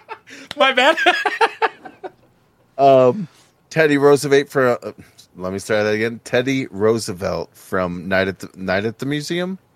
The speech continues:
Speaker 1: Yep.
Speaker 2: And then Andrew from Bicentennial Man.
Speaker 1: Bicentennial Man. Okay. When I saw the picture of this, I was like, "What? Oh, that was that.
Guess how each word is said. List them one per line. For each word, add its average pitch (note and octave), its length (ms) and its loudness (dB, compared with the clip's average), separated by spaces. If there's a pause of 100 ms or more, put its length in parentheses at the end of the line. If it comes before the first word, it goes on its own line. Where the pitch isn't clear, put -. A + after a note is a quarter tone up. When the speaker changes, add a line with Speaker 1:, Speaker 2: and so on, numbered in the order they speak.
Speaker 1:
Yep. D3+ 260 -4 (680)
Speaker 2:
And A2 180 0
then G#2+ 300 2 (120)
Andrew D#3+ 720 0 (240)
from C#3 360 0
Bicentennial A#2 840 0
Man. G3+ 480 -2 (320)
Speaker 1:
Bicentennial E3+ 840 -2
Man. A2 340 -4
Okay. C3 540 -2
When C#3 200 -4
I F3 120 0
saw G3+ 360 4
the G#3 160 6
picture E3+ 500 2
of F#3 120 2
this, G3+ 260 4
I D#3+ 160 0
was E3+ 200 2
like, C#3+ 300 0
"What? A3+ 840 -2
Oh, B3+ 520 2 (160)
that G3 320 0 (120)
was E3 680 2 (400)
that. C#3 400 2